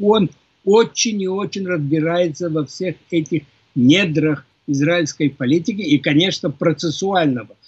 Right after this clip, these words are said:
Потому что он не может сказать министру: "Я тебя увольняю". Он должен сделать это официально, не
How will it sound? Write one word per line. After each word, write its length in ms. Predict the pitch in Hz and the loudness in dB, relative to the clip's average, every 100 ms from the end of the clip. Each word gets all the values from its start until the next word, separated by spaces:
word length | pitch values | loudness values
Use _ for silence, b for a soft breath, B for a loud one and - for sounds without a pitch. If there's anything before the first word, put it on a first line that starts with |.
| b - | b -8
Потому 500 | 233 - 262 233 180 | -6 0 2 2 0
что 280 | - 208 - | -6 -12 0
он 240 | 226 247 | 2 4
не 80 | 254 | 4
может 400 | 269 277 185 156 | 4 4 2 -4
сказать 360 | - 170 170 - | -8 -6 -6 -6
министру: 640 | 175 190 240 - 202 202 b b | -6 -2 -4 -4 -4 -6 b b
"Я 140 | 202 220 | -4 -4
тебя 300 | 214 175 208 | -2 0 2
увольняю". 640 | 175 185 175 160 120 107 92 _ _ _ - | 4 4 4 0 -2 -8 -16 _ _ _ -6
Он 160 | 175 | -4
должен 320 | 170 160 139 | 0 0 0
сделать 360 | 123 160 139 123 | 0 0 0 -2
это 180 | 120 127 | -8 -12
официально, 680 | 107 147 - 247 247 214 160 _ _ | -8 -6 0 2 2 0 -4 _ _
не 340 | 160 202 202 | -8 -6 -6